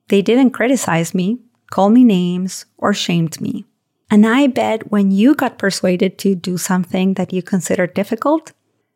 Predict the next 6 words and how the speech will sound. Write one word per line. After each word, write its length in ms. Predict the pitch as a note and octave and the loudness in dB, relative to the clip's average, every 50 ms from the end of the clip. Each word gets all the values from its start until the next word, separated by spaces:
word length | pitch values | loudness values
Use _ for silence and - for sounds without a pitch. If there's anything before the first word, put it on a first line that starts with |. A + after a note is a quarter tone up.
| _ _ _ - | _ _ _ -2
most 380 | G3+ G3+ G#3+ B3 C#4 C#4+ C#4+ - | 2 2 4 4 4 2 0 0
likely 560 | A#3+ A#3+ B3 B3 - C4+ C#4 C#4 C#4+ D4 C#4+ _ _ _ _ _ | -2 -2 -2 -2 -2 0 0 0 0 0 -4 _ _ _ _ _
you 200 | - G3 F#3+ F#3+ | -2 0 0 2
were 140 | F#3 F3 F3 | 2 2 0
not 360 | E3 E3 F3 G3 A#3+ - - | 0 0 0 0 -2 -4 -4
criticized, 880 | - A3+ A#3 B3 B3+ B3+ - G3 F3+ F3+ F3 F3+ F#3 F#3+ - - - | -2 0 0 0 0 0 -2 -2 0 0 0 0 -2 -4 -4 -8 -18